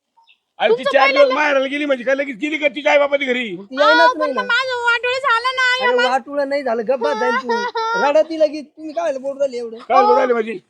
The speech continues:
Speaker 2: म्हणजे या माणसाने खोटं बोललं माझ्यासोबत, मला म्हणे माझं लग्न नाही झालेलं.
Speaker 1: हं.
Speaker 2: मी तुला खूप प्राणीवाणी ठेवन, माझे दोन बहिणी आहे, माझ्या आबाला चांगले आहे.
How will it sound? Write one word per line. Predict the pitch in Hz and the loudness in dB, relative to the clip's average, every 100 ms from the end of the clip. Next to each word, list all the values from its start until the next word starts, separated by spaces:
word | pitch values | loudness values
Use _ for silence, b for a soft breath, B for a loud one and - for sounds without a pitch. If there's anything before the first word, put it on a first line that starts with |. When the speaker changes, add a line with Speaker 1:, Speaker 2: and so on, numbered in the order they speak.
| _ | _
Speaker 2:
म्हणजे | 440 440 | -8 0
या | 440 427 | 0 0
माणसाने | 466 523 508 | -2 -4 -4
खोटं | 466 466 494 | -2 0 0
बोललं | 480 480 | 0 0
माझ्यासोबत, | 480 494 523 480 466 440 | 2 0 0 0 0 2
मला | 440 466 | 2 2
म्हणे | 453 440 453 | 0 0 2
माझं | 440 453 440 | 2 0 -2
लग्न | 440 | -2
नाही | 453 494 | -2 -4
झालेलं. | 508 523 440 427 | 0 0 2 4
Speaker 1:
हं. | 415 427 - 392 294 | 4 4 -2 -4 -4
Speaker 2:
मी | 392 | -10
तुला | 453 453 | -6 -4
खूप | 554 571 | -4 -4
प्राणीवाणी | 440 415 453 466 480 554 | 0 0 2 2 0 -2
ठेवन, | 508 453 427 415 415 | -2 0 2 0 -2
माझे | 392 403 | -4 -4
दोन | 392 415 415 | -4 -4 -4
बहिणी | 440 415 480 | -6 -4 -2
आहे, | 440 | 0
माझ्या | 392 392 392 | 0 0 2
आबाला | 392 392 427 | 0 0 -2
चांगले | 440 440 466 466 | -2 -4 0 0
आहे. | 427 | 0